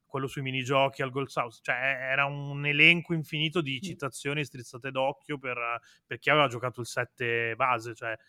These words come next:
Speaker 1: t'ha preso proprio le cose fighe del disco due, te le ha messe una di fila all'altra per fartelo venire barzotto, dire: "Minchia, adesso ti do ottanta euro in preordine". Quindi, cioè, se fai quella comunicazione lì, puoi dire quello che vuoi, però sei Ubisoft che non vuole chiamare Metroidvania il Metroidvania che ti sta vendendo adesso, perché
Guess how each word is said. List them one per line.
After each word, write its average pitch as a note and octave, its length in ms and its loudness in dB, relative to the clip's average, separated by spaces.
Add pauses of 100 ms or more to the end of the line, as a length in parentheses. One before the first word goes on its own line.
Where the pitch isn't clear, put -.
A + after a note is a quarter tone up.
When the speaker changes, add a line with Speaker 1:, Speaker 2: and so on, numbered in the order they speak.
(220)
Speaker 1:
t'ha B2+ 140 0
preso D3+ 240 2
proprio D3+ 240 4
le C#3+ 100 2
cose C#3+ 300 -2
fighe D3 300 0
del C#3 140 0
disco C#3+ 300 -6
due, C#3+ 240 0
te C#3 120 -6
le B2+ 60 2
ha - 20 -2
messe B2+ 320 -8
una B2+ 100 -8
di B2 140 -8
fila A#2+ 280 -2 (360)
all'altra C3+ 580 6
per A#2+ 140 -4
fartelo B2 400 -6
venire B2 260 -2
barzotto, C3 540 0
dire: A#2+ 180 -4
"Minchia, B2 280 -6
adesso B2 240 -6
ti B2+ 100 -20
do A#2+ 100 -10
ottanta A2+ 420 -12
euro A2 600 -10
in A2 320 -14
preordine". A#2 600 -4 (360)
Quindi, A#2+ 260 -4
cioè, A2+ 120 -2
se A#2+ 120 -8
fai C#3 180 4
quella D3 220 10
comunicazione D3 680 0
lì, D3 280 10 (320)
puoi B2+ 160 0
dire C#3+ 240 8
quello C#3+ 200 6
che C#3 80 8
vuoi, C#3+ 560 12 (240)
però E3+ 180 8
sei E3 220 8
Ubisoft E3 500 6
che D3 80 4
non C#3+ 100 4
vuole D3 220 8
chiamare D3 320 8
Metroidvania C3+ 580 2
il C3 120 -2
Metroidvania B2+ 480 -2
che A#2+ 80 -4
ti A#2+ 80 -6
sta - 140 -8
vendendo C3 360 -8
adesso, C3+ 360 2
perché A#2+ 300 -6